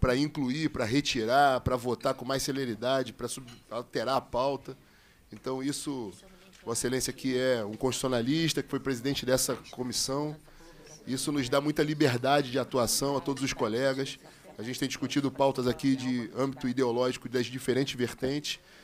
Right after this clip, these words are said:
Fomos vencidos, saímos vencedores, mas a discussão sempre de muito alto nível. Agradecer na sua presença aqui a participação de todos os membros da C C J. Tem feito um grande trabalho. Vou aproveitar o ensejo depois da fala de Vossa Excelência pra falar alguns números aqui rapidamente de produtividade.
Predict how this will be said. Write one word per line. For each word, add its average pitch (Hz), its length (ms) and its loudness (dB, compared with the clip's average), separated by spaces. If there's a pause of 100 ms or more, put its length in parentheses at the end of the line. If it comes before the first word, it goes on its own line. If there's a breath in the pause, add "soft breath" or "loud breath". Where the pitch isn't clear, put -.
(400 loud breath)
Fomos 139 260 2
vencidos, 156 760 2
saímos 139 320 0
vencedores, 135 640 2
mas 131 160 -2
a 127 60 -2
discussão 131 380 -6
sempre 131 240 -4
de 123 100 -8
muito 131 280 -2
alto 131 240 0
nível. 139 400 -4 (580 loud breath)
Agradecer 139 760 2 (200)
na 123 140 -2
sua 139 240 0
presença 127 500 -2
aqui 131 220 -2
a 127 60 2
participação 123 500 -4
de 127 100 -10
todos 147 220 -4
os 113 120 -8
membros 120 380 -2
da 117 140 -2
C 113 140 -6
C 104 160 -6
J. 117 400 -2 (460 loud breath)
Tem - 120 -4
feito 135 260 0
um 123 60 -2
grande 135 280 2
trabalho. 120 440 0
Vou 117 80 0
aproveitar 120 360 -4
o 127 40 -2
ensejo 123 420 -4
depois 120 240 -6
da 113 60 -2
fala 117 180 -4
de 117 60 -8
Vossa 117 200 -2
Excelência 113 340 -6
pra 113 200 -4
falar 110 240 0
alguns 113 320 0
números 113 340 -4
aqui 107 180 -8
rapidamente 110 460 -6
de - 80 -14
produtividade. 113 840 -2